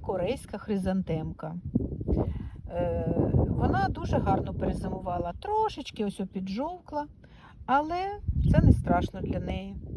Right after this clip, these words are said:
Ось такий великий кущик, ось дивіться, бачите вже? Ось він такий величенький, як моя рука. Його треба обов'язково поділити. Хризантеми люблять, коли їх ділять.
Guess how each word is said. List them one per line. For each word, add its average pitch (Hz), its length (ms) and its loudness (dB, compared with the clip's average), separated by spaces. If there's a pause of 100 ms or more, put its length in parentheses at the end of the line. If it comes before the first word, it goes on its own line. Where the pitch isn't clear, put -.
(480)
Ось 220 180 -2
такий 202 320 -4
великий 190 440 -4
кущик, - 500 2
ось 185 140 4
дивіться, 196 420 2
бачите 247 360 4
вже? 170 260 2 (220)
Ось - 220 -2
він 180 140 -2
такий - 260 0
величенький, 185 680 6
як 160 80 6
моя 185 260 4
рука. 180 400 0 (680)
Його 220 320 4
треба 254 340 4
обов'язково 185 760 0
поділити. 185 680 0 (840)
Хризантеми 220 800 2
люблять, 208 520 2
коли 180 280 -2
їх 262 440 -2
ділять. 175 680 0